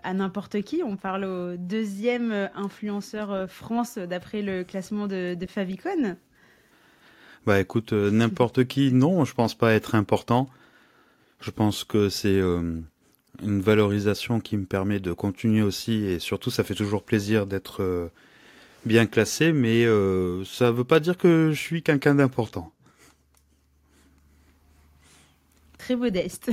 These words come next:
Speaker 1: <laughs> On va y revenir, euh, tout à l'heure de toute façon. Bon, c'est vrai que là, les gens s'en rendent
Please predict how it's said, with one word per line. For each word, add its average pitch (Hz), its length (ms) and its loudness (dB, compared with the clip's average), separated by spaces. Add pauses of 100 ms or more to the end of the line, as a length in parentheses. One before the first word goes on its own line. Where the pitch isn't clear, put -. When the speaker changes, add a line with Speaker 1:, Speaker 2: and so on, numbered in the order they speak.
(200)
Speaker 1:
<laughs> - 680 -4
On 214 80 -6
va 208 100 0
y 220 160 -2
revenir, 220 420 -6
euh, 185 380 -6
tout - 220 -14
à 202 60 -4
l'heure 226 160 -2
de 208 100 -6
toute 190 160 -12
façon. 202 300 -6
Bon, 214 160 -6
c'est 202 140 -8
vrai 220 140 -6
que 214 100 -10
là, 196 180 -4
les 208 140 -4
gens 202 120 -4
s'en 202 140 -12
rendent 175 200 -6